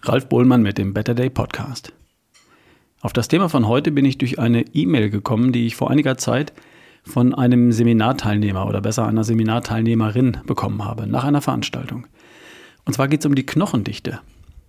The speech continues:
Bitte was? Knochendichte. Also,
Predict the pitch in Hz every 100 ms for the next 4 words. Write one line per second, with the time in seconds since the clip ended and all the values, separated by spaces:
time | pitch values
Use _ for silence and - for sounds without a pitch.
0 | _ _ - 107 95 139 - - _ _
1 | _ _ - - _ - 170 185 120 110
2 | - - 113 - _ _ _ - 110 107